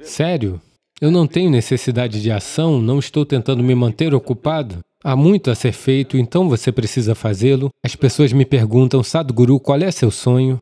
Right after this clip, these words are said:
Qual é o seu sonho?" Eu digo, "Meu sonho é o dia em que ficarei desempregado. Esse será um grande dia, pois quando eu estiver desempregado, isso significa que todo mundo estará se sentindo fantástico. O que mais você quer?" Sonho concretizado?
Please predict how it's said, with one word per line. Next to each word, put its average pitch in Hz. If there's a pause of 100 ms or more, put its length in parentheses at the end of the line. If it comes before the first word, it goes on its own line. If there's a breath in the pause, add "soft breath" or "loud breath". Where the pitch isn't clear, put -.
Qual 123
é 156
o 131
seu 107
sonho?" 123
Eu 131
digo, 113
"Meu 160
sonho 139
é 117
o 117
dia 135
em 110
que 117
ficarei 120
desempregado. 101
Esse 156
será 110
um 107
grande 101
dia, 117
pois 147
quando 180
eu 120
estiver 127
desempregado, 120
isso 151
significa 143
que 143
todo 175
mundo 143
estará 117
se 117
sentindo 120
fantástico. 127
O 92
que -
mais 135
você 117
quer?" - (360)
Sonho 165
concretizado? 127